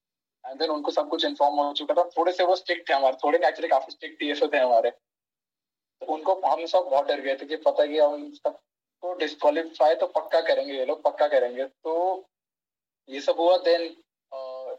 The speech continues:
फॉलन का टाइम आया, फॉलन में उनने थोड़ा बहुत नॉर्मल चीज एड्रेस की कि गीजर वीजर काम कर रहा है, तबीयत खराब नहीं किसी की, ये सब। Then पूछते कि वो जिम वाले जो आठ लड़के थे बाहर आओ, तो हम सब बाहर लाइन अप हुए।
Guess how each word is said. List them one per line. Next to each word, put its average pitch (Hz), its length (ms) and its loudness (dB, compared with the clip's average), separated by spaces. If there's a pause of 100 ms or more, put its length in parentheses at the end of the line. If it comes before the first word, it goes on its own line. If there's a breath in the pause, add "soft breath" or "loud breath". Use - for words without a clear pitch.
(120)
फॉलन 147 300 -6
का 170 60 0
टाइम 160 280 2
आया, 160 180 2
फॉलन 156 420 -6
में 180 80 -12
उनने 185 460 0
थोड़ा 151 260 2
बहुत 156 220 0
नॉर्मल 139 260 2
चीज 151 200 -8
एड्रेस 147 340 -6
की 139 340 -6
कि 135 240 -12
गीजर 131 360 -2
वीजर 135 220 -4
काम 131 220 0
कर 135 120 -2
रहा 127 100 2
है, - 60 -8
तबीयत 135 240 -4
खराब 123 220 2
नहीं 131 100 -12
किसी 127 220 -12
की, 127 80 -10
ये 127 80 -2
सब। 143 180 -2 (400)
Then - 240 0
पूछते - 240 -4
कि 185 60 -8
वो 196 80 -2
जिम 175 300 -2
वाले 165 180 2
जो 170 120 -4
आठ 147 300 0
लड़के 151 160 -8
थे 180 100 -6
बाहर 131 240 0
आओ, 117 160 0 (960)
तो 135 80 -8
हम 135 180 -6
सब 147 220 -2
बाहर 139 240 2
लाइन 135 220 2
अप 151 160 -4
हुए। 156 180 0